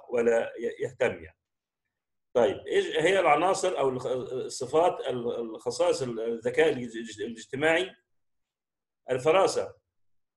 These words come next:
الفراسة، الحصافة، الكياسة. هذه عناصر، أهم عناصر الذكاء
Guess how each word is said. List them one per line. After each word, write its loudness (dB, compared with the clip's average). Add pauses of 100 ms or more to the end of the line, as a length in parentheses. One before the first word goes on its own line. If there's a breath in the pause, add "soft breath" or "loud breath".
(760)
الفراسة، 2 (640)
الحصافة، 2 (680)
الكياسة. 0 (460)
هذه 6
عناصر، 4
أهم 2
عناصر 2
الذكاء 0